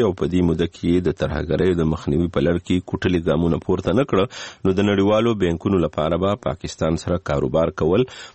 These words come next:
په ریښتوني معنی کې ناممکن شي. د مجلې په خبره، تېره اونۍ د افغانستان خارجه وزارت هم ګواښ کړی و چې که پاکستان طالبانو سره همکارۍ بندې نه کړي، نو په دغه هیواد به د مالي بندیزونو لپاره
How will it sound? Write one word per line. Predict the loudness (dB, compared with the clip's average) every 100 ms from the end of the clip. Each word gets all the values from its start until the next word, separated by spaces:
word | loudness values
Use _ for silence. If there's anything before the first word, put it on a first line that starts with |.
| -2
په | 0 2
ریښتوني | 0 -2 0 2 0
معنی | -2 -4
کې | -4 0 2
ناممکن | 2 0 0 -2 -2 -2
شي. | -2 -2 _ _ _ _ _ _ _ _ 0
د | 2
مجلې | 4 2 2 0
په | -2
خبره، | -4 0 2 0 -4 -20 -6
تېره | 0 2 2
اونۍ | 2 0 2
د | 0
افغانستان | 0 0 -2 -2 0 0 -2
خارجه | -2 0 2 0
وزارت | 0 0 -2 -2
هم | -2 0 2
ګواښ | 0 0 -6
کړی | -8 -2
و | 0 0 -2 -12 -18 -10
چې | -8
که | -2
پاکستان | -2 -2 -2 0 0 -2
طالبانو | -2 0 0 0 0
سره | -2 -2
همکارۍ | -4 -6 -4 -2 0 0
بندې | 0 0 0
نه | 0
کړي، | 0 0 0 -6 -10 -6
نو | -2
په | 0
دغه | 0 0
هیواد | 0 0 0 0 0
به | 0 0
د | 0
مالي | 0 0 2
بندیزونو | 0 0 -2 0 0 -2
لپاره | -2 0 0